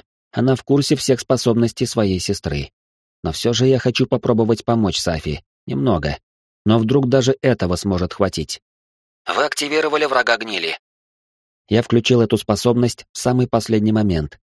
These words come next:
когда закованная в кость рука Сафи уже летела вниз. Если повезёт и Керри отвлечётся, то эта атака сможет её достать. Увы,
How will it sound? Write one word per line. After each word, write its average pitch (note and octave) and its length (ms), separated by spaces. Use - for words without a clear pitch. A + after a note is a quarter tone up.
когда F#2 260
закованная F#2 640
в - 80
кость F#2+ 320
рука F#2 300
Сафи G#2+ 320
уже F#2 280
летела F#2+ 340
вниз. E2+ 380
Если F#2 260
повезёт F2+ 560
и E2 200
Керри F#2 320
отвлечётся, F2+ 760
то F#2+ 100
эта B2 280
атака A#2+ 320
сможет A2 400
её G2 180
достать. F2 480
Увы, G2+ 380